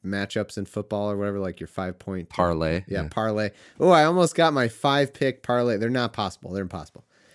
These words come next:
Speaker 1: But it <laughs> always feels like the one you miss is always the obvious one or whatever. But for this,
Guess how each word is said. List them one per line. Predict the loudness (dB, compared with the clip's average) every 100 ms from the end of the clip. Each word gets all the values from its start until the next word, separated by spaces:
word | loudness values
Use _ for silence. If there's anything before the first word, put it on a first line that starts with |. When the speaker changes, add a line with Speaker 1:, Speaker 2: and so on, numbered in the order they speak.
| -2 2
Speaker 1:
But | 6
it | 8
<laughs> |
always | 10 10 8 6
feels | 6 6 6
like | 4 2 0
the | 0 4
one | 6 6 6
you | 4
miss | 4 4 4 2
is | 0
always | 2 2 2 0
the | -2
obvious | 0 0 -2 -4 -6
one | -10
or |
whatever. | -10 -12 -16 -20 _ _ _ _ 4
But | 4 4
for | 2
this, | 4 6 6 4 -4